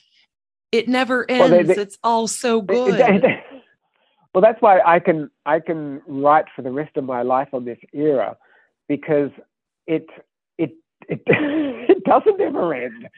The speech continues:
Speaker 2: It, there's, there's no shortage of things to write about and people to write about, and people who were operating at the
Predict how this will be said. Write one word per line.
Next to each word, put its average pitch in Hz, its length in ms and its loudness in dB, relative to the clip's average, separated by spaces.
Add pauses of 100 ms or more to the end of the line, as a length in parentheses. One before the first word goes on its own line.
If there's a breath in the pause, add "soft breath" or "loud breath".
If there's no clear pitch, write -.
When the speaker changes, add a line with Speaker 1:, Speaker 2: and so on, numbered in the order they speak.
(300 loud breath)
Speaker 2:
It, 180 240 0
there's, 175 320 2
there's 175 240 0 (140)
no 180 260 0
shortage 196 460 -2
of 156 140 -8
things 170 280 -8
to 156 80 -8
write 151 260 -4
about 127 380 -8
and 131 240 -16
people 165 320 -6
to 143 100 -10
write 143 280 -6
about, 135 240 -6
and 139 140 -10
people 220 420 0 (440 loud breath)
who 175 160 4
were 156 300 4 (120)
operating 156 680 -4
at 143 180 -8
the 135 80 -14